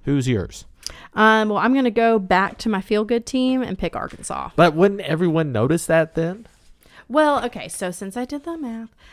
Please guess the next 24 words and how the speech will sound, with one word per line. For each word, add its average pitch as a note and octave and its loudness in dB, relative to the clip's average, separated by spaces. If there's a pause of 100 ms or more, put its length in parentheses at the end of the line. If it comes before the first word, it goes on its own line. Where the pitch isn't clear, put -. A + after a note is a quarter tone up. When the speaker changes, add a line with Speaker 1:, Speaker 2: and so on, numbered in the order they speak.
(140)
Speaker 2:
um, F#3+ -2
the G3 -8
only, B3+ -4 (100)
I G#3 0
didn't A#3+ -2
have G3+ -6
any F3+ -8
West E3 -6
team E3 -4
going D#3 -2
eight E3+ -8
and - -14
four, - -10 (520)
Speaker 1:
Okay. F3+ 4
Speaker 2:
but - -12
I F#3 -2
did G3 0
have F#3 -2
Arkansas F3 -2
going D3+ -8
seven F#2 -10
and - -14
five. - -18 (200)
Speaker 1:
Okay. A2 -4